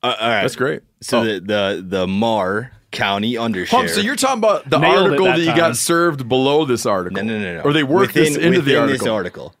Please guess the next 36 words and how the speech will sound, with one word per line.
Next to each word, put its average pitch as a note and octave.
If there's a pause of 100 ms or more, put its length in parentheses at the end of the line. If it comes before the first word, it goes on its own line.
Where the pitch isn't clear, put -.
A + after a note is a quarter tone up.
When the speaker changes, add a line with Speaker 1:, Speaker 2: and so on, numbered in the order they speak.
(320)
Speaker 2:
They B2
just B2
work D3+
it C#3
in, B2+
in A2+
the A2
end. E2
Speaker 1:
Yeah, A2
Speaker 2:
About A2
Speaker 1:
well, C3
Speaker 2:
heart D#3
Speaker 1:
I D#3
mean, D#3+
Speaker 2:
disease. D3
Speaker 1:
it's, C3
it's, A#2+
like, A#2
not G#2+
really G#2+
relevant, G#2+
but F2
it's, F2
like, E2
interesting. F2
And G2+
this A2
is G#2
what G2+
I F#2
have F2+
more F2
questions F2
about D2
than D2+
the, D2